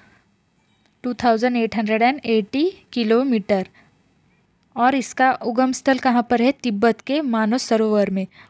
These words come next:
और ये नदी तीन दो देशों से गुजरती है। कौन स-, कौन कौन से? चीन, भारत और पाकिस्तान से। ये पॉइंट भी आप याद रखिएगा। अगला सवाल है, डैश जम्मू और कश्मीर के बंजारे हैं? तो कौन है?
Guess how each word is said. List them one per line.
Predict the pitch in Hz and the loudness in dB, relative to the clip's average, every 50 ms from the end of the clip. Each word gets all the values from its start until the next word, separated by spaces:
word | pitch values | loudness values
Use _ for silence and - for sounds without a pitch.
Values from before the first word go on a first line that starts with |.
| _ _ - | _ _ -2
और | 220 220 220 | 0 2 2
ये | 233 226 226 240 254 240 | 2 2 2 2 2 2
नदी | 226 233 196 240 269 339 370 - _ _ _ - | 0 0 0 2 0 0 0 -2 _ _ _ -6
तीन | 262 269 285 294 240 | -4 -2 -2 0 2
दो | 247 247 240 226 - | 2 2 2 0 -2
देशों | 208 208 254 247 220 - 254 233 | 0 2 4 4 4 4 0 -2
से | 214 - 277 277 | -2 -2 -2 -2
गुजरती | 214 226 240 202 214 214 202 - 220 208 | -2 -2 0 0 0 0 0 -2 -2 -2
है। | 220 214 | -2 -2
कौन | 208 233 226 226 | 0 0 0 0
स-, | 214 - - _ _ | -2 -4 -8 _ _
कौन | - 247 233 233 | -4 -4 -4 -2
कौन | 233 254 247 233 | -2 -2 -2 -2
से? | - - 285 311 - - - - - - - _ _ - | -2 -2 -4 -4 -6 -10 -20 -20 -20 -20 -20 _ _ -10
चीन, | - - 247 240 277 311 320 269 | -6 -2 -2 -2 -2 -2 -2 -2
भारत | 214 208 220 208 220 220 - 240 | 0 0 2 2 0 0 2 2
और | 247 302 330 | 2 2 0
पाकिस्तान | - - 226 214 - 220 202 - - 196 190 190 | -4 -6 -6 -6 -4 -6 -6 -4 -4 -4 -4 -4
से। | 185 - 208 | -4 -4 -4
ये | 214 214 214 233 233 | -2 0 0 0 0
पॉइंट | - 233 220 214 208 | 2 2 2 4 4
भी | 220 220 | 4 2
आप | 220 262 - _ _ _ _ - - _ - - - - - - - _ _ - | 2 0 -2 _ _ _ _ -20 -20 _ -20 -20 -20 -20 -20 -20 -20 _ _ 0
याद | 247 226 220 208 214 | 0 2 2 0 -2
रखिएगा। | 214 202 - - 208 202 196 208 202 202 | -4 -4 -2 -2 0 0 0 0 0 0
अगला | 208 214 254 269 277 | 0 0 2 0 2
सवाल | - - 262 262 254 254 240 | 2 0 2 2 2 2 0
है, | 269 302 320 _ _ _ _ _ _ _ _ _ _ _ _ - | -2 -8 -10 _ _ _ _ _ _ _ _ _ _ _ _ -8
डैश | 202 214 233 240 254 277 - - - | -2 0 2 2 2 0 -4 -6 -4
जम्मू | 240 247 226 233 240 269 277 | -2 -2 -2 -2 -2 0 0
और | 247 240 247 262 | 2 0 0 0
कश्मीर | - 240 220 - - - 226 226 226 214 | -2 -4 -6 -6 -6 -6 -4 -4 -4 -4
के | - 269 269 | -4 -4 -2
बंजारे | 208 196 220 208 202 202 220 220 208 208 214 214 202 | 0 0 0 2 2 2 2 2 2 2 0 0 -2
हैं? | 202 196 190 170 _ _ _ _ _ _ _ _ _ _ - | -2 -4 -8 -10 _ _ _ _ _ _ _ _ _ _ -8
तो | 254 247 | -8 -8
कौन | 233 - 254 240 240 233 | -4 0 2 2 2 4
है? | 233 254 294 359 339 - | 4 2 2 0 -2 -10